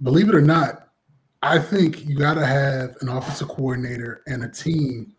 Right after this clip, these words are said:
that's willing to buy into Baker's strengths.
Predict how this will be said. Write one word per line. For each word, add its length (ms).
that's 200
willing 340
to 80
buy 320
into 300
Baker's 760
strengths. 720